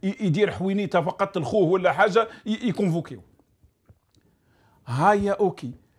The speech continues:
هذه أكبر إدانة، هذه القضية فقط هي إدانة لتوفيق. وما خفي أعظم، قلناها من قبل،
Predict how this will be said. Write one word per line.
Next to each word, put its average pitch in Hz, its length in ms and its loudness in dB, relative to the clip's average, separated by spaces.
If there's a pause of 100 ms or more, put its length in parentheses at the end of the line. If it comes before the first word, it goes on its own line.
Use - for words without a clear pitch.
هذه 254 600 6 (180)
أكبر 165 640 0
إدانة، 160 560 6 (380)
هذه 196 320 4
القضية 165 460 -2
فقط 190 440 -4
هي 170 260 0
إدانة 190 600 0 (240)
لتوفيق. 139 480 -6 (1120)
وما 185 460 6
خفي 202 460 2
أعظم، 156 360 0
قلناها 185 340 2
من 190 120 -4
قبل، 170 460 0